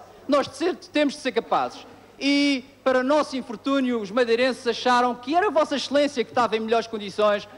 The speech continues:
para conduzir os destinos da Madeira. Mas, senhor Presidente, faça um ato de reflexão. Ponha a mão na consciência.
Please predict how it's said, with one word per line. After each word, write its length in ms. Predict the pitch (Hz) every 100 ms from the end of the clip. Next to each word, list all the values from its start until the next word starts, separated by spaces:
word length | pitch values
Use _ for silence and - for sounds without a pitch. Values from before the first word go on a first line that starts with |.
| - -
para 180 | 254
conduzir 640 | 240 285 220 185 254 247 220 - -
os 120 | 254
destinos 420 | - - 254 233
da 100 | 175
Madeira. 540 | 226 190 170 131 110 - - - _ _ -
Mas, 160 | 214
senhor 320 | - 208 226
Presidente, 500 | 226 202 151 156 120 -
faça 500 | - 220 220 233 220 220
um 160 | 180
ato 200 | 185 185
de 60 | -
reflexão. 500 | - 180 - 127 95 - _ _ _ - _ _ _ _ _ -
Ponha 400 | 254 240 233 233
a 60 | 185
mão 180 | 190
na 100 | 196
consciência. 640 | 196 185 - 160 120 -